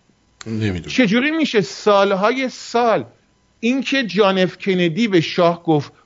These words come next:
Speaker 2: برو اصلاحات ارضی کن، من الان اگه گوگل کنی تزهای دکترا دربارهٔ این نوشتن، باور نمی‌کنید برید نگاه کنید، بزنید لایهٔ اصلاحات ارضی همه جا براتون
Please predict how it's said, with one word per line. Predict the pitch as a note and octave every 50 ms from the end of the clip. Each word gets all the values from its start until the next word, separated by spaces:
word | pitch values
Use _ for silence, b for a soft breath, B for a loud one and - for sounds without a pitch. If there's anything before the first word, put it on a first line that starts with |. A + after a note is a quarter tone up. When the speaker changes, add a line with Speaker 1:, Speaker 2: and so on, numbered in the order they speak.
| b
Speaker 2:
برو | - D#3+ F3 F3
اصلاحات | F3 E3 E3 - F3 E3+ E3 E3+ -
ارضی | F3 E3+ D#3+ D3+ C3 D3 D#3+
کن، | D3+ - F#3 E3+ C#3+ A#2 _ _ _ _ _ _ _ _
من | E3+ F3 F#3+ G#3 A3+ C4 B3+ -
الان | G3+ G3 F#3+ G3+ A3+ B3
اگه | C4 B3+ A#3+ G#3+
گوگل | E3 E3 F3 E3+ D#3 F3 F3 E3+
کنی | E3 - F#3 E3 F3+ A3 A#3 -
تزهای | - - G3+ F#3 F3 E3 D3+ F3 E3 F#3 G#3+ B3+ A#3+ F#3
دکترا | G3+ E3+ - - - F#3 E3+ F#3+ A3+
دربارهٔ | B3+ B3 A3 F#3 E3 D#3 C#3
این | C#3 A#2+
نوشتن، | A#2+ A2+ G#2 G#2 G2+ - - G2+ F#2 F2 - _ _ _ _ -
باور | C#3+ D3 D#3 F3+ F#3+ F#3+ G3 A3
نمی‌کنید | A#3+ C4+ C#4+ D4 C#4+ C#4+ A#3+ G3+ F#3+ E3+ E3+
برید | G3+ A3 B3+ A#3 A3
نگاه | F3+ E3+ F3+ F#3 F3+
کنید، | - C#3 A2 G#2+ - b b b b b b b D#3
بزنید | B3 C#4+ C#4+ A3+ B3 G#3 F#3+ E3 D#3+ D#3 F3+ - - G3+
لایهٔ | G3 F#3+ G3 F#3+ F#3+ F#3+ F#3 G#3+ B3+ C4
اصلاحات | B3+ - G#3 F#3+ F3+ F3+ F3+
ارضی | F#3+ F3 E3+ E3+ E3+ C#3+ C#3+ F3 G#3 A#3+ C4+ - b b b b b
همه | - F#3+ G3 G3+ A#3+ B3+
جا | A#3+ D#4 C4
براتون | B3 G3 G#3 A3+ - C4+ C4+